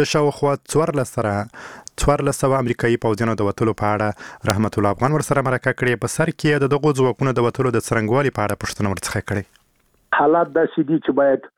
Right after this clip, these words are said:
Speaker 2: قوتونه موجود وي، ځکه موږ اوسه پورې ولې دا چې سوله به څه رقم سوله وي، آه،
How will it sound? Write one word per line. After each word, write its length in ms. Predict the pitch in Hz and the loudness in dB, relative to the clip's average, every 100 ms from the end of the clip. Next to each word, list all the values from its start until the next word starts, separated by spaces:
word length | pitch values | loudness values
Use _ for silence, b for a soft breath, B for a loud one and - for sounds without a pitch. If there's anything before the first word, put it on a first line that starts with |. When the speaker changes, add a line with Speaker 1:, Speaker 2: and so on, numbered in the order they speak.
| 135 | 2
Speaker 2:
قوتونه 420 | 127 123 165 143 123 | 2 4 4 6 6
موجود 420 | 110 110 143 135 | 4 4 2 4
وي، 80 | 160 170 _ - 123 | 2 2 _ 0 0
ځکه 220 | 135 143 135 131 139 131 | 2 2 2 2 4 6
موږ 120 | 143 139 | 6 6
اوسه 180 | 139 151 - | 4 0 2
پورې 220 | 139 135 127 - _ - | 4 4 2 -4 _ 0
ولې 180 | 123 120 | 2 4
دا 60 | 135 | 2
چې 120 | - 120 - | 0 -4 2
سوله 180 | 147 135 | 4 4
به 60 | 131 | 2
څه 60 | - 139 | 2 0
رقم 240 | - 131 - | 2 0 2
سوله 220 | 143 135 131 | 4 4 6
وي، 140 | 135 139 | 6 4
آه، 560 | - _ - - 117 | -2 _ -10 -2 0